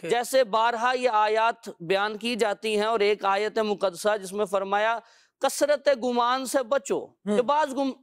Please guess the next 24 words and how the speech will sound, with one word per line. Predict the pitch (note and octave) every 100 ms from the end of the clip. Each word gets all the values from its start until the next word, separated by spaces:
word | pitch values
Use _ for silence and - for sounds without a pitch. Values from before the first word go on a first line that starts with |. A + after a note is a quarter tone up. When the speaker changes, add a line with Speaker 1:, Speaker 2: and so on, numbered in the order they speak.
| F#3
Speaker 2:
गुमान | G#3+ A#3+ C4+ D4 G#3+
गुनाह | C4 D#4 F4+
हो | C4 A#3
जाते | G#3+ G3 -
हैं। | E3 A#2
Speaker 1:
ठीक | G#2+ F#3 D3
है। | D#3 E3+
Speaker 2:
और | B3
आगे | C4+ C#4 E4
जो | F4 D#4+
एक | - C4 D4 B3+
बहुत | E3+ G#3+ A#3+ D4
खूबसूरत | - A#3+ C4 A3+ - C4 D#4+ C4+
वर्ड | C4+ C#4
फरमाया | B3 B3 A#3 A3+ C4
"वला | C#4+ F#3+ A3 B3 C#4 D4+
तजस्ससू", | D4+ - B3 F3 D#4 - - C#4 B3 - D#4 F4+ F3+ A2+ _ _ _ _ -
Speaker 1:
जी। | F3 A3+ A#3 D3 - -
Speaker 2:
ये | F#3 C4+ D#4
Speaker 1:
वाह। | D4+
Speaker 2:
टो | - - D4+ F4 F#4+
में | F4
ना | D4+ C#4+
करो। | B3+ G3+ D#3+ G#2